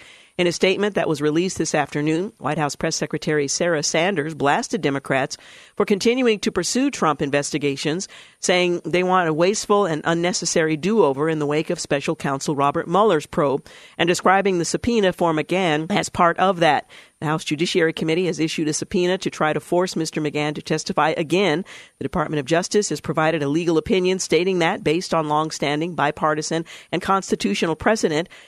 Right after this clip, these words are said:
the former counsel to the president cannot be forced to give such testimony, and Mister McCann has been directed to act accordingly, Sanders said.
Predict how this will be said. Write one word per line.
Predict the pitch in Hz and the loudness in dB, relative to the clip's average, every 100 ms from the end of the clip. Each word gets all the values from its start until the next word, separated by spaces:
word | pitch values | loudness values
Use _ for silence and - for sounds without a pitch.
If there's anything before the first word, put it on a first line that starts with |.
| _ | _
the | 147 | -4
former | 170 165 | 0 0
counsel | 147 170 170 - | 0 0 0 0
to | 170 | -2
the | 139 | -2
president | - 170 180 180 | 0 0 0 -4
cannot | - 233 220 165 | -2 0 0 0
be | 147 | -2
forced | - 170 175 | 0 2 0
to | 180 | -2
give | 160 156 | -2 0
such | - - | -2 -2
testimony, | - 196 - 175 165 165 160 - _ - | -2 -2 0 0 0 0 -4 -14 _ -2
and | 160 | 0
Mister | 185 190 | 0 0
McCann | 165 156 220 208 180 | 0 -2 0 2 2
has | 180 156 | 0 -2
been | 160 | -2
directed | 143 143 147 190 170 | 0 0 0 -2 -2
to | 180 | 0
act | 147 151 | 0 0
accordingly, | 170 - 233 202 151 147 | -6 0 2 2 0 -2
Sanders | - 131 131 131 | -4 -6 -6 -4
said. | - 117 | -2 -2